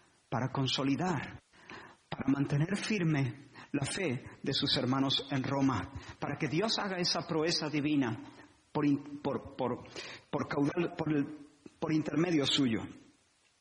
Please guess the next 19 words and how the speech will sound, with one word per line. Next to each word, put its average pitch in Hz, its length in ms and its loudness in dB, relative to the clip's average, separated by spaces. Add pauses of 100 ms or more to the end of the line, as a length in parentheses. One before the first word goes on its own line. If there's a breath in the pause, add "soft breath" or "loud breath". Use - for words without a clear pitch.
(120)
Así 156 280 0
que - 500 -6
Pablo 294 220 0
dice, 151 260 2
y 147 40 0
fíjate - 1000 -4
cómo 156 200 0
lo, 131 180 0
lo 135 140 -2
expresa, - 460 -2 (500 loud breath)
"Quiero 175 220 -2
ir 262 100 0
a 269 60 0
Roma 175 340 0
para 143 240 -6
comunicaros 143 960 0 (120)
algún 160 680 -2
don 160 760 -2
espiritual". 120 800 -2